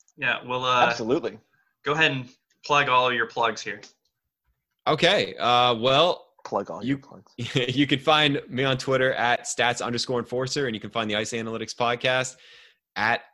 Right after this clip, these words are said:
Speaker 3: Ice Analytics on Twitter, and, uh, check out all the shows on the Hockey Podcast Network, including Grit Per sixty and the Ice Analytics pod, and, uh,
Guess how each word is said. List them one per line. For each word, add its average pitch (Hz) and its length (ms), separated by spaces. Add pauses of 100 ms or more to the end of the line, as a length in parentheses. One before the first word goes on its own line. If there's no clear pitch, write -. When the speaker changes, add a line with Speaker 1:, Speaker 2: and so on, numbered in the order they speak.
Speaker 3:
Ice 110 220
Analytics 131 720
on 127 380
Twitter, 139 400
and, 117 240
uh, 113 220
check 127 300
out 123 280 (500)
all 123 140
the 131 100
shows 143 400
on 139 100
the 131 60
Hockey 139 220
Podcast 139 480
Network, 147 300
including 131 640 (520)
Grit 131 200
Per 127 100
sixty 151 800
and 127 300
the 127 80
Ice 131 180
Analytics 143 440
pod, 190 360
and, 139 420
uh, 143 340